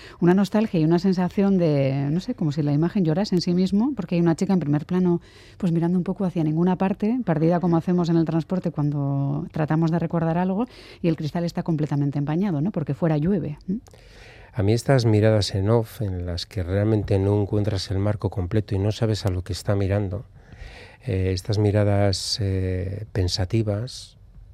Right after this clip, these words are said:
Speaker 2: con una cierta melancolía, aunque igual resulta que tiene un día genial, ¿no?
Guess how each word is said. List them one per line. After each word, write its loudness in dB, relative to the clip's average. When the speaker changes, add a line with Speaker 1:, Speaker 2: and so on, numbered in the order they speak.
Speaker 2:
con 2
una 2
cierta -2
melancolía, -2
aunque -6
igual -6
resulta -6
que -8
tiene -4
un -6
día -6
genial, -6
¿no? -8